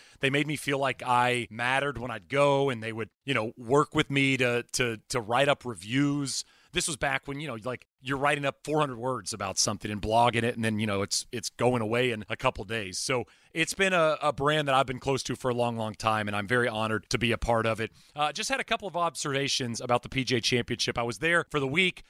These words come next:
If you caught my E S P N Plus coverage on Featured Holes, I appreciate that, or even my On the Range show with my friends at C B S. Uh, I was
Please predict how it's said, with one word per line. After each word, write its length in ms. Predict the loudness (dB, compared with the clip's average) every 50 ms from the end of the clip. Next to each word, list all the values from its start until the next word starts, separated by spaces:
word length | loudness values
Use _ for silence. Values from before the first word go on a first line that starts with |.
| _ _ _ -12
If 160 | -12 -10 -10
you 80 | -10
caught 320 | -6 -2 0 0 0 0 -4 _ -10
my 200 | -8 -6 -4 -4
E 160 | -2 -2 -2
S 100 | -2 -2
P 120 | -2 -4
N 60 | -6 -6
Plus 300 | -4 -4 -2 -2 -2 -2
coverage 500 | -2 -2 -2 0 -2 -4 -6 -6 -10 -14 -18 -20 _ -8 -2
on 180 | 0 0 0
Featured 360 | 0 -2 -4 -4 -4 -6 -4 0
Holes, 380 | 2 2 2 2 0 0 -2
I 180 | -4 -4 -4 -4
appreciate 520 | -4 0 0 2 2 4 2 0 0 2
that, 300 | 2 4 4 4 4 2 2
or 240 | 0 2 2 2
even 180 | 2 0 -2 -2
my 140 | 0 0 0
On 120 | 0 -2
the 80 | -2 -2
Range 240 | -2 -2 0 0 0
show 320 | 2 4 4 4 2 0 -6 -14 -20 -20 -20 -4
with 220 | 0 2 2 2 2
my 140 | 0 0 0
friends 240 | 0 -2 -2 -2
at 80 | -4 -6
C 220 | -6 -6 -6 -6
B 180 | -8 -6 -2 2
S. 320 | 2 2 2 2 0 -4 -4 _ _ _ _ _ _ _ _ _ -4
Uh, 140 | -2 -2 -2 0
I 180 | 2 2 4
was 480 | 2 2 -2 -4 -4 -4 -6 -6 -8 -12